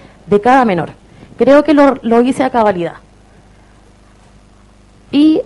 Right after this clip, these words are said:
eh, recibí, de hecho, muchas veces felicitaciones de mis compañeros de trabajo, no así de mis superiores. Con respecto a lo que mencionaba también don Luis, eh, de mi licencia,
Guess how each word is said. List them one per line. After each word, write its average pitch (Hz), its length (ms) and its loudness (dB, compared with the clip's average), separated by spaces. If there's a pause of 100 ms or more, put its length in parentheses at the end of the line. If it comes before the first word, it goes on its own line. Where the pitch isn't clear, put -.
eh, 233 460 4
recibí, 240 480 0
de 247 180 4
hecho, 254 320 2
muchas 262 420 0
veces 262 500 0
felicitaciones 233 720 -4
de 254 120 0
mis 339 180 -2
compañeros 240 500 -4
de 208 60 -4
trabajo, 160 400 -6 (200)
no 262 220 0
así 269 220 -2
de 254 100 -2
mis 247 140 -4
superiores. 185 460 -6 (1400)
Con 240 180 2
respecto 262 440 -2
a 269 40 2
lo 269 100 2
que 254 100 -2
mencionaba 233 520 0
también 233 320 -2
don 220 180 0
Luis, 233 340 0
eh, 208 240 2
de 208 100 0
mi 214 120 0
licencia, 233 720 0